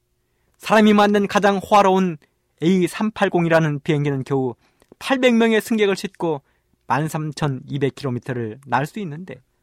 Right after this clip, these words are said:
지구는 지금도 육십오억 이상의 승객을 태우고 있습니다.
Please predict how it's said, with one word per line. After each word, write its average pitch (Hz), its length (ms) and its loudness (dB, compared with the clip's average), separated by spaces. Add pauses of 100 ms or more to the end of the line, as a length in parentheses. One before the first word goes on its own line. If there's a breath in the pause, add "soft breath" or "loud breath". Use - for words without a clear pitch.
(760)
지구는 135 360 -4
지금도 113 560 -6 (340)
육십오억 208 580 2
이상의 185 360 -2
승객을 147 680 -4
태우고 127 560 -8 (100)
있습니다. - 560 -20